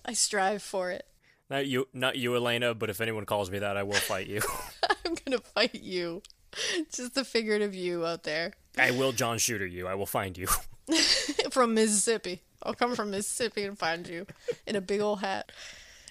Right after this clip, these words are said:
Speaker 1: And Mort says he wrote his in nineteen ninety-four. So he's like, "I beat you by years." And he says he published it in a magazine in June nineteen ninety-five. It was a mystery magazine.
Speaker 2: Kep says something about that, too.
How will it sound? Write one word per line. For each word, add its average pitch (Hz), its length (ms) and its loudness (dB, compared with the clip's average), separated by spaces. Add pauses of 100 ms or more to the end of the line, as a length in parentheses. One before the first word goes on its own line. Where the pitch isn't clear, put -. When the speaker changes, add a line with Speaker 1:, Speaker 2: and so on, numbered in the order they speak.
Speaker 1:
And 269 520 6
Mort 294 360 8
says 220 540 4
he 269 200 4
wrote 226 260 4
his 233 240 4
in 226 140 4
nineteen 202 320 2
ninety-four. 170 560 -2
So 214 180 2
he's 208 140 2
like, 196 160 4
"I 208 120 8
beat 185 240 -2
you 127 220 -10
by 190 160 2
years." 170 600 -2 (440)
And 233 120 2
he 233 80 4
says 220 300 4
he 226 100 0
published 247 480 4
it 214 100 4
in 196 60 -4
a 190 40 -2
magazine 233 640 2
in 196 140 0
June 196 240 -2
nineteen 190 320 -4
ninety-five. 208 720 2
It - 100 -6
was 170 140 -6
a - 20 -8
mystery 214 420 -2
magazine. 208 680 -2 (520)
Speaker 2:
Kep - 260 -4
says 165 260 4
something 151 320 0
about 139 260 -2
that, 135 200 0
too. 131 320 0